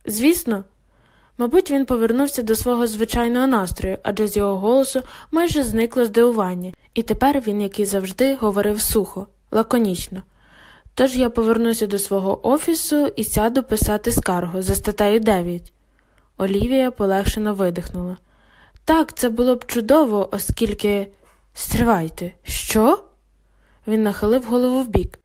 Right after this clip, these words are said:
Статтею дев'ять Федерального закону, що захищає від сексуальних домагань у науковому середовищі,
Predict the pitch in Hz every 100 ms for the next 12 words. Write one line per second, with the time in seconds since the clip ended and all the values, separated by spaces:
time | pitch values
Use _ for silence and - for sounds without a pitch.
0 | _ - - 220 214 285 359 226 202 196
1 | 190 196 - 202 214 285 339 285 220 214
2 | - 196 196 196 - 214 220 233 240 349
3 | 339 247 233 - - 208 - 226 277 233
4 | 185 196 196 202 247 240 208 202 196 233
5 | 254 214 - 196 180 190 214 233 - 226